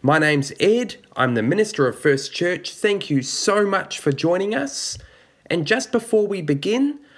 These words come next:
I want to update you on some of the things that are going on in the life of First Church at the moment.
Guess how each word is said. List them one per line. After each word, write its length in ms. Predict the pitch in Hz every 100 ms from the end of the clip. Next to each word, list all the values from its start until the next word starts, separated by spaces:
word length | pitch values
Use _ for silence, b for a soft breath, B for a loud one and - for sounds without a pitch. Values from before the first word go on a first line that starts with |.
| B B
I 60 |
want 280 | 147 165 -
to 180 | - 139 160
update 640 | 175 139 151 175 - -
you 140 | 147
on 140 | 131 131
some 180 | - 202
of 80 |
the 100 | 190
things 540 | 175 - 208 143 117 -
that 100 | 135
are 60 |
going 400 | 123 147 147 143
on 300 | 147 143 107
in 100 | 110
the 80 | 120
life 340 | 117 117 135 -
of 120 | 127
First 420 | - 120 110 -
Church 420 | - 127 95 -
at 120 | -
the 80 | 113
moment. 560 | 110 107 95 82 -